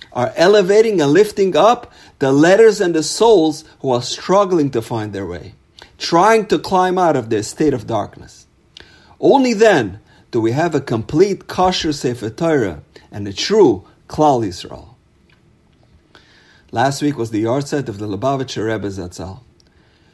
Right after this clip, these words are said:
Nobody in our generation embodied this concept of Ahavas Yisrael, the concept of inclusivity, better than the Lubavitcher Rebbe. He was Matar Tameim.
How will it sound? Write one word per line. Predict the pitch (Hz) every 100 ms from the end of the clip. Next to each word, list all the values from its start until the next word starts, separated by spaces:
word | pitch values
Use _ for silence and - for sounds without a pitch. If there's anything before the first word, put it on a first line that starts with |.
| _
Nobody | 120 156 185 190 190
in | 160
our | 135 113
generation | 117 107 120 147 151 147
embodied | 104 107 120 143 131
this | 135 147
concept | - 151 147 165 156
of | 110
Ahavas | 104 135 143 131 117
Yisrael, | 110 - 123 143 160 117
the | 110
concept | - 175 175 160 139
of | 120
inclusivity, | 147 165 - 135 - 143 160 202 202 - - _ _ -
better | 101 147 208
than | 175 139
the | 120
Lubavitcher | 107 104 135 123 117 104
Rebbe. | 92 82 - _ _ _ _ _ _ _
He | - 208
was | 240 214 165
Matar | 139 - 165 147 143
Tameim. | 123 104 90